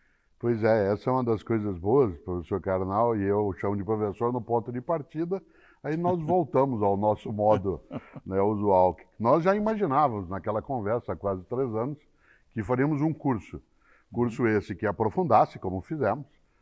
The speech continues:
Speaker 1: né, essa conversa sobre a vida, a existência, o sentido. O que talvez a gente não imaginasse, dada a impossibilidade, era que entre a conversa em dois mil e dezoito e esse momento nosso,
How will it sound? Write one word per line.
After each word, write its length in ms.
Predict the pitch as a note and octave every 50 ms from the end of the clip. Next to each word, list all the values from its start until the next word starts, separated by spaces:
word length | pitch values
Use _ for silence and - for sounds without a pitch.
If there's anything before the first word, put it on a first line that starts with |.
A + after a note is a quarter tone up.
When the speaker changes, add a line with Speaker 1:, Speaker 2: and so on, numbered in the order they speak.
| _ -
Speaker 1:
né, 160 | F#2 F#2+ F#2+ G2
essa 180 | F#2 - G2+
conversa 600 | F2+ - G#2+ G2 F2+ F2+ G2+ A#2 G#2+ - - F2
sobre 300 | - - G#2 F#2 E2+ E2+
a 40 | D2+
vida, 400 | D2+ D2+ A2 C3 C#3+ B2+ G2 F#2
a 40 | F2+
existência, 680 | E2+ E2 E2 D#2 - - A2 A2+ B2 B2+ A2+ - F2+
o 40 | E2 -
sentido. 600 | - F#2+ F#2 F2+ - - A#2 B2 B2+ B2+ C#3 - _ - - - - - _ -
O 80 | A#2+ G#2
que 120 | - D3
talvez 320 | D3 F3+ D#3+ D3 D3 D3+
a 80 | C3+ C#3
gente 180 | D3+ D3 - B2
não 140 | B2 C3
imaginasse, 680 | C#3 C3 A#2+ A#2+ A#2 A#2+ C#3 A#2+ G#2+ A2 C#3 - - B2+
dada 300 | F#2+ F2+ F#2 G2 F#2+ G2
a 60 | G2+
impossibilidade, 880 | F#2+ - G2+ G2+ G2 - G#2+ G#2 B2 C#3 B2 G2 F#2 F#2 F#2+ G#2+ A#2+ C3+
era 260 | A#2+ G2+ G3+ B2+ C3+
que 300 | B2+ - - B2 C#3 D3+ - - - - - -
entre 320 | G2+ A#2 C3+ D3 - C#3+ C#3
a 40 | B2
conversa 720 | - B2+ B2+ B2 A#2 A#2 A2 G#2 F2+ - - F#2 D2+ C#2 - _ _ _ _ _ -
em 140 | G2 G#2 A2
dois 280 | G#2 G#2+ A#2+ C3 B2 A2
mil 180 | A#2 C3 C3+
e 40 | C3+
dezoito 580 | B2 B2 B2 A2+ G#2 G#2+ G#2+ G2+ F#2+ E2+ - G2+
e 80 | G2
esse 300 | G2 G#2+ A2 - - A2+
momento 540 | G#2 G#2 G#2+ G#2+ G2 G2+ G2 F#2+ F#2 - D#3+
nosso, 440 | E3+ C#3 F#2+ F#2+ G2 - - C3+